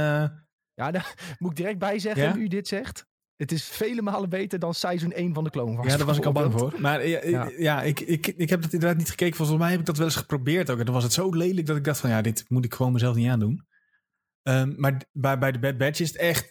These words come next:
Speaker 2: Het is echt gewoon heel goed, die animatie. Dat is echt wel, eh, daarvan was ik wel erg onder de indruk, moet ik zeggen. Ehm,
Speaker 1: Ja.
Speaker 2: ik heb wel inderdaad,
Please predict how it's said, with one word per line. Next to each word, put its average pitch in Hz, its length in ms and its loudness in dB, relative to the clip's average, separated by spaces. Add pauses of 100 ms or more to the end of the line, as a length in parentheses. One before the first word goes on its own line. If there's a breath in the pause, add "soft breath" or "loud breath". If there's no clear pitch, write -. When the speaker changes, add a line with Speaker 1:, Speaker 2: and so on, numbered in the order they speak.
Speaker 2:
Het 165 120 0
is 160 80 -4
echt 170 180 0
gewoon 180 180 0
heel 175 140 4
goed, 170 200 0
die 127 120 2
animatie. 117 460 2
Dat 127 80 0
is 131 60 0
echt 147 220 0
wel, 147 360 2
eh, 143 260 0 (480 loud breath)
daarvan 151 300 2
was 143 100 4
ik 131 60 0
wel 139 120 2
erg 143 160 0
onder 135 160 2
de 135 60 2
indruk, 160 360 2
moet 160 140 2
ik 151 60 -4
zeggen. 175 420 0 (400 loud breath)
Ehm, 147 200 2
Speaker 1:
Ja. 120 80 0
Speaker 2:
ik 131 120 0
heb 170 160 2
wel 180 380 0
inderdaad, 165 580 0